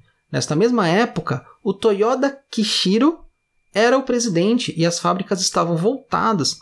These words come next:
a produzir automóveis para os esforços de guerra. Toyoda Kishiro foi um dos grandes idealizadores do Just-in-Time. No início da década de cinquenta, o aumento da produção de automóveis na Toyota se tornou possível.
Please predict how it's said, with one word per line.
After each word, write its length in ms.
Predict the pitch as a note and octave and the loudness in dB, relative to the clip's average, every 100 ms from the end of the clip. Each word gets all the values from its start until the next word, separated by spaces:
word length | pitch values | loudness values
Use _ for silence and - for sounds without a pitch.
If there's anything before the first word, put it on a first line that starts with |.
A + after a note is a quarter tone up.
| - | -6
a 80 | F3 | -2
produzir 500 | E3+ D#3 D#3 C3+ C3+ | -2 0 0 2 2
automóveis 720 | D#3 A3+ F3 F3 F3+ F3 - _ - | 2 2 2 2 0 -6 -12 _ -2
para 200 | E3+ E3+ | 0 2
os 100 | E3 | 0
esforços 480 | - D#3+ D3 D3 | -2 -2 -2 -2
de 80 | C#3+ | -2
guerra. 420 | B2 A2 G#2+ G#2+ - - | -2 -2 -2 -8 -14 -2
Toyoda 380 | F3+ G3+ A#3+ B3+ | 2 2 2 -2
Kishiro 720 | B3+ G3+ - G3+ A3 C3+ - - _ | -2 -4 0 2 2 2 -2 -18 _
foi 200 | - E3 | -2 0
um 120 | E3+ F3+ | 2 0
dos 240 | F#3 D3 | 0 -2
grandes 800 | C#3+ C3+ D#3 F#3+ A#3 A#3 E3 C#3+ | -4 -2 0 2 2 0 -2 -2
idealizadores 1120 | G#3 G3+ G3+ G#3 G#3+ F#3+ C#3+ C#3 F3 G3 D#3+ | 0 0 0 0 0 -2 -2 0 2 2 0
do 180 | D3 C3+ | -2 -2
Just-in-Time. 680 | C3 B2+ C3+ A#2 A2+ A#2 - - _ _ _ - - - - - - - - - - - _ _ _ _ - | -2 -4 -6 -4 -4 -6 -12 -20 _ _ _ -20 -18 -16 -18 -14 -16 -16 -20 -20 -20 -20 _ _ _ _ -2
No 60 | A3 | 2
início 280 | A#3 C#4 | 2 4
da 100 | A#3 | 2
década 280 | F3+ D#3+ D#3 | 4 2 2
de 60 | D#3 | 2
cinquenta, 580 | C#4 C4+ F3 F3 F#3 - - - | 0 2 2 2 -2 -8 -20 -2
o 120 | D#3+ | 0
aumento 400 | E3 F#3+ D4 - | 2 2 0 0
da 80 | B3 | 0
produção 480 | A#3 A3+ - F3+ D#3 | 0 -2 -2 0 2
de 80 | |
automóveis 640 | E3 D#3+ G#3+ D#3 C3+ C3 B2+ | 0 0 2 2 2 0 -2
na 80 | C3+ | -2
Toyota 560 | A#3 A#3+ G3 G#3 B3 _ _ | 0 2 0 -2 -10 _ _
se 160 | - A3+ | -10 -2
tornou 240 | B3 A#3+ | 0 2
possível. 540 | B3+ C4 F3+ C#3+ A#2+ | 0 0 0 0 -4